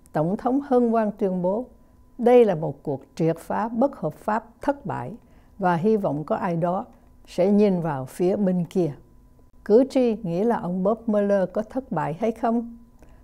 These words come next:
Ông vừa rời khỏi khán đài đi vào bóng tối – nhưng các giai nhân tài tử khác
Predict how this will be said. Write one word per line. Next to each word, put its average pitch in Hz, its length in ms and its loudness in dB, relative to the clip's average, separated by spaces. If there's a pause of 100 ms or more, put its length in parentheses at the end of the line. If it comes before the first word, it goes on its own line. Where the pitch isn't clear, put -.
(140)
Ông 220 240 4
vừa 180 300 0
rời 147 340 -4
khỏi 147 300 -2
khán 240 300 -4
đài 156 280 -2
đi 185 200 0
vào 165 240 -4
bóng 170 240 -6
tối – 196 340 0 (540)
nhưng 202 320 2 (340)
các 247 280 -2
giai 233 260 4
nhân 226 360 2
tài 151 200 -4
tử 147 240 -6
khác 233 300 -6